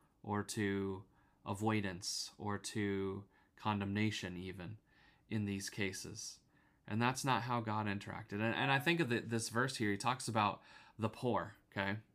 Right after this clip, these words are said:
Did it say anything in this text about whether the poor was deserving or not deserving?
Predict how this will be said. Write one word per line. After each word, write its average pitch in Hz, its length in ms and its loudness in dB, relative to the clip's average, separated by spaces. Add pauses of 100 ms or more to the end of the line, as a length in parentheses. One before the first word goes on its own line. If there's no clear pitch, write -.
(1160)
Did 143 160 6
it 139 80 4
say 135 380 4
anything 170 720 4
in 147 100 4
this 143 180 0
text 135 300 -4
about 117 240 2
whether 117 240 2
the 104 80 0
poor 110 300 0
was 101 180 -2
deserving 131 560 0
or 107 80 2
not 104 260 2
deserving? 104 540 -8